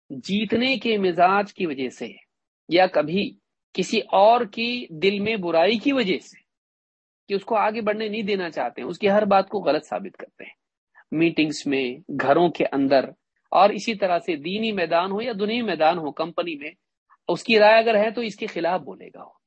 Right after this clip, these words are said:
تو اس طرح کا جو مزاج ہے، لڑنے والا مزاج،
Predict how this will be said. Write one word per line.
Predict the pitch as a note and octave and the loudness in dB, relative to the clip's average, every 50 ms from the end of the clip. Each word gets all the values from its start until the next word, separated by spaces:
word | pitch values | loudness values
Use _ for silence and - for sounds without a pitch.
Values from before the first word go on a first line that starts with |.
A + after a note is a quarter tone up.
| _ _ _ _ _ _ _ - | _ _ _ _ _ _ _ -20
تو | - - | -16 -14
اس | F#3+ - - | -14 -12 -8
طرح | - G3+ G#3 G#3+ A3+ | -6 -4 -4 -4 -4
کا | A3+ A3+ | -4 -6
جو | F#3+ F3+ | -6 -6
مزاج | E3 D3+ C3+ B2+ B2+ A2+ A2 G#2 A2 | -6 -8 -4 -2 0 0 0 -2 -4
ہے، | A#2 C#3+ F3 G3 - _ _ _ _ _ _ | -4 -4 -4 -6 -8 _ _ _ _ _ _
لڑنے | - B2+ C3+ C#3+ D#3 F3+ G#3+ A3 | 0 2 4 4 4 4 4 4
والا | G3+ E3 D3+ C#3+ | 4 4 4 2
مزاج، | B2+ A#2+ A2 G#2 A#2 A2+ A#2+ C3 C#3 - - | 0 -2 -2 -4 -2 0 0 0 0 -4 -8